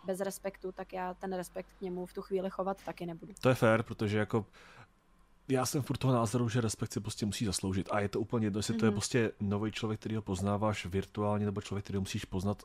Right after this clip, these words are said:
Speaker 2: eh, fyzicky. Za mě prostě chceš se na první dobrou chovat jako kretén, bude se chovat k tobě jako kretén druhá strana, nebo ještě líp, nebo se k tobě chovat vůbec a konec
Speaker 1: Hmm.
Speaker 2: konverzace. Jo, to je prostě jako za mě
Speaker 1: Hmm.
Speaker 2: jednoduchý přístup. Já to spíš jako beru i tak, že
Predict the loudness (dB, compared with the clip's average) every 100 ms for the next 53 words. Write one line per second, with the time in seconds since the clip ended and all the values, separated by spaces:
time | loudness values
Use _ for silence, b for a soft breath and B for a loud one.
0 | -6 -6 -2 -2 -2 -2 -4 -4 -6 -2
1 | 0 0 -2 -4 -2 -2 -2 B B B
2 | B B _ -16 -6 0 0 0 -2 0
3 | 0 0 0 0 2 2 2 2 0 0
4 | -2 -2 -4 -6 -4 -4 0 2 2 -2
5 | -4 -2 -2 -2 -2 -4 -2 -2 0 0
6 | -2 -4 0 0 2 0 0 0 2 2
7 | 2 0 2 0 2 -2 -4 B B B
8 | -4 -2 0 -4 -2 0 2 2 2 2
9 | 0 -2 -2 -6 -12 -14 -2 2 4 4
10 | 2 2 -2 -4 -2 0 0 -2 -8 -6
11 | -4 -2 -2 0 0 0 -2 -4 -4 -6
12 | -6 -10 B B B B B B B -12
13 | 0 0 0 -2 -2 0 -2 -2 -4 -2
14 | -2 -2 -4 -4 -4 -4 -4 -6